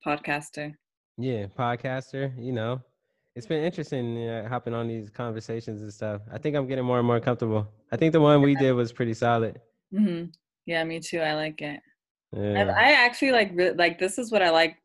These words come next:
Speaker 1: about doing this podcast, like, having these conversations with people.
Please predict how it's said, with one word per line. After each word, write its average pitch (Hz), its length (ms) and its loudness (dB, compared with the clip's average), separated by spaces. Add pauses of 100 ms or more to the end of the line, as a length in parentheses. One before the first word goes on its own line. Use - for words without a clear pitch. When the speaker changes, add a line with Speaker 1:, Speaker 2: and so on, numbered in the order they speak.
Speaker 1:
about 156 420 -2
doing 151 240 -2
this 143 160 -6
podcast, 143 580 -8
like, 139 160 -8
having 151 280 -6
these 143 100 -8
conversations 151 720 -10
with 156 160 -8
people. 180 380 -10